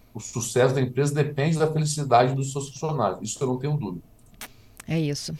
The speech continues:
Speaker 2: Nemer, muito obrigada, viu, pela sua participação aqui conosco.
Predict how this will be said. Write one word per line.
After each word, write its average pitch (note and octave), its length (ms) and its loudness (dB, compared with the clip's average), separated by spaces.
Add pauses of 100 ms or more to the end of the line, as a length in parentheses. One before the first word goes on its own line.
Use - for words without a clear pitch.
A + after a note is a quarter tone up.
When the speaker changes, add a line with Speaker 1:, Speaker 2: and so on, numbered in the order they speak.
(140)
Speaker 2:
Nemer, G3 520 6
muito F#3+ 240 0
obrigada, G3 540 6
viu, A#3 260 2
pela F3 240 0
sua F3 180 -4
participação E3 640 -2
aqui - 140 -2
conosco. E3 640 2